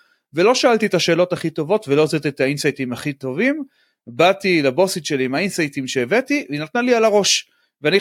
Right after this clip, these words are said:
ואני כאילו לא זיהיתי את זה, אני חשבתי שזה מושלם, ואיזה אינסייטים יפים, היא נתנה לי על הראש, כאילו, סתם אני מביא גם הקשר לאו דווקא ב-, בניית אתר. ואז, אה, תראי, מצד אחד זה באסה, ולקחתי את זה גם קשה, כי אני ידעתי שאני יכול גם יותר,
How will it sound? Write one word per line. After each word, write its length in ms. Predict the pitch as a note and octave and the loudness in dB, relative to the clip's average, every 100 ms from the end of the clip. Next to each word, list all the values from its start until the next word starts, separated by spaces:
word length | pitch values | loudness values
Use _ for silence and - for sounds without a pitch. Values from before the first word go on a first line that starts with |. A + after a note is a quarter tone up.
| F3 | 0
ואני 440 | E3 F3+ B3 A#3+ A3+ | 0 2 2 0 0
כאילו 220 | B3 A3 | -2 2
לא 140 | G#3+ A#3+ | 2 2
זיהיתי 260 | B3+ A#3+ | 0 0
את 60 | F3 | 0
זה, 80 | E3+ | 0
אני 120 | E3+ | 0
חשבתי 240 | - - | -8 -8
שזה 220 | - E3 | -8 -8
מושלם, 360 | D#3+ D3+ F#3+ F3 | -8 -6 -2 0
ואיזה 180 | D3 D3+ | 0 0
אינסייטים 480 | D#3+ D#3 D#3+ D3 D#3 | -2 -2 -4 -4 -6
יפים, 260 | D#3 B3+ A#3+ | -6 -4 -4
היא 80 | |
נתנה 180 | F#3 G3+ | -4 -4
לי 120 | G3+ | 0
על 100 | F3+ | 0
הראש, 280 | D3 B2+ - | 0 -2 -2
כאילו, 200 | D#3+ C#3+ - _ _ _ | -4 -4 -8 _ _ _
סתם 180 | - F#3+ | 2 2
אני 100 | F#3+ | 2
מביא 160 | E3+ E3+ | 2 2
גם 160 | F3+ | 2
הקשר 280 | D3 - E3 | 0 2 2
לאו 140 | C#3+ D3 | 2 2
דווקא 500 | D3+ C3 - B2+ A#2+ | 2 -2 0 0 2
ב-, 160 | A#2+ B2+ | -2 -4
בניית 380 | B2 C3 A#2+ A#2+ | -2 -2 -2 -4
אתר. 260 | A#2+ G2 - _ _ _ _ _ - | -8 -10 -12 _ _ _ _ _ -14
ואז, 560 | A2 - G3 B3+ B3 | -4 0 2 2 2
אה, 460 | C#4 C#4 C4 B3 G#3 C#3+ C3 | 2 2 4 2 0 -2 -8
תראי, 200 | - F3 | -2 0
מצד 260 | D#3 - F#3+ | 0 0 0
אחד 200 | A3+ G#3 | 2 0
זה 80 | D#3 | 2
באסה, 360 | B2+ A#2 B2+ A#2+ _ | 0 0 -4 -6 _
ולקחתי 460 | A#2+ A#2+ D3+ C#3+ | -4 -2 -2 -4
את 40 | D#3+ | -4
זה 80 | D3 | -2
גם 140 | C#3 | -2
קשה, 280 | C#3 - D3+ | -2 -2 -2
כי 120 | C3+ | -2
אני 140 | A#2 | -2
ידעתי 360 | A2 A2 C#3 D#3 | -2 0 0 0
שאני 200 | - A#2+ | -2 -4
יכול 240 | A2+ B2+ | -4 -4
גם 120 | C3+ B2 | -2 -4
יותר, 340 | G#2 G2+ | -4 -4